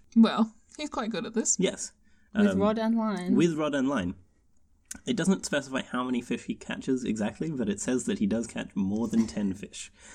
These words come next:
Speaker 3: <laughs>
Speaker 2: at which point he starts crying. And the king
Speaker 3: <laughs> Oh, no.
Speaker 2: and the King of Wei is, turns around and is like, "Honey, what's wrong?" And Lord Lunyang is like, "I am like a thrown back fish." And so the King of Wei says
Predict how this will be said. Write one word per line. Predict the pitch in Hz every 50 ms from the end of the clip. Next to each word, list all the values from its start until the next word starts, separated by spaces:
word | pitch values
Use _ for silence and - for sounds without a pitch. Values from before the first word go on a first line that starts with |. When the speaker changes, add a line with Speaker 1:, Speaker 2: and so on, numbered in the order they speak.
| - -
Speaker 3:
<laughs> | - -
Speaker 2:
at | 139 - 139
which | 165 220 - - -
point | - 98 85 - -
he | - - -
starts | - - - - - -
crying. | - - 180 160 113 87 87 85 90 - - - _ _ - - - _ - - -
And | - - 127 127 131
the | - -
king | - 175 -
Speaker 3:
<laughs> | - - - - - - - - -
Oh, | 415 440 453 480 480 466 453 453 403 - -
no. | 302
Speaker 2:
and | 302 294
the | 285
King | - - 190 175
of | 151 131
Wei | 135 156 170 156
is, | 139 127 123 123
turns | - 147 143 131
around | 127 139 165 175 143 135
and |
is | 131 - -
like, | 135 131 127 - -
"Honey, | 254 220 196
what's | - - - -
wrong?" | - 247 214 175 110 - - - - _ _ _ - - - - _ -
And | 104 104 104 104 98 - - - _ -
Lord | 123 120 110 107
Lunyang | 104 104 107 120 131 123 110
is | 104 95 -
like, | 107 107 104 - -
"I | - 175
am | 175 170 156 156
like | 175 180 175
a | 139
thrown | - - - - - 180 185 180 165
back | 180 185 - - -
fish." | - - 220 - - - - - - _ _ - - - - - -
And | - 110 107 107 107 104 104 - - -
so | - 139 120
the | 117 120 117 - 98
King | 120 113 107
of | -
Wei | 113 107 104
says | - - 104 98 98 95 -